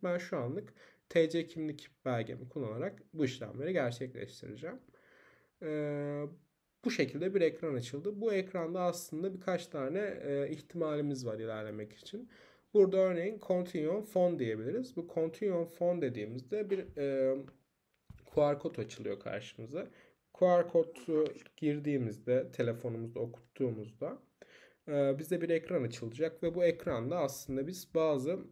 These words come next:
e, buradaki, e, belge işlemlerini direkt olarak devam ettirebileceğiz. Bu da bir özellik. Bunu da tavsiye ederim denemenizi. Ee, ama biz şimdilik, e, bilgisayardan devam edeceğiz. Bilgisayarıma ben,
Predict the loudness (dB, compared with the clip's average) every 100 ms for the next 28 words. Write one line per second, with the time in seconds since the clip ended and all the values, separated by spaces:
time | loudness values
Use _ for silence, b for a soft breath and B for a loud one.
0 | -2 2 2 0 -2 2 2 2 0 -2
1 | B B B -2 2 4 4 0 -4 0
2 | 4 4 4 2 2 0 0 0 -2 0
3 | 2 2 2 2 2 0 2 2 4 2
4 | 0 -2 0 2 2 0 -4 -4 -2 0
5 | 2 2 0 -2 -4 -6 -6 -4 -4 -4
6 | -4 -2 -2 0 -2 0 -2 -2 -2 -2
7 | -2 -6 -8 -8 -8 -10 -14 B B B
8 | B B -8 -4 -2 -4 -4 -4 -2 -2
9 | -4 -6 -6 -2 -2 -2 -6 -12 -6 -2
10 | 0 0 -2 -4 -6 -6 -2 0 0 0
11 | -2 -2 -4 -6 -10 -12 -12 -6 -6 -6
12 | -16 -20 -8 -6 -6 -4 -2 -2 -2 -4
13 | -4